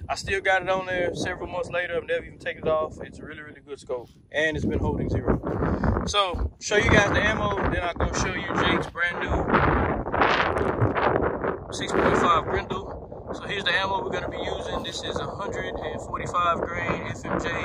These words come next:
from the three oh eight and a hundred grain F M J from the six five Grendel. The six five Grendel's, uh, ballistic should be really, really close to three oh eight,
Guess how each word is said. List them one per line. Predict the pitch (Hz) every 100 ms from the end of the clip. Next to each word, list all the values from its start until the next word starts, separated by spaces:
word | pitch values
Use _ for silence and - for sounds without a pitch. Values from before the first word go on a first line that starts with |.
| -
from | - - -
the | -
three | 160
oh | 156
eight | 180 180 - - - - - -
and | - 151 -
a | -
hundred | - 175 170
grain | 170 175 165 160
F | 165 170
M | 160
J | 156 156 160 -
from | 156 151 -
the | -
six | - -
five | 151 143 139
Grendel. | 170 175 170 170 - - - - -
The |
six | - 226 -
five | 165 156
Grendel's, | 151 180 165 160 -
uh, | - 147 - -
ballistic | - - - - -
should | - 202 160
be |
really, | - 151 180 190
really | 170 165
close | 165 185 175
to | -
three | - -
oh | 156
eight, | 170 170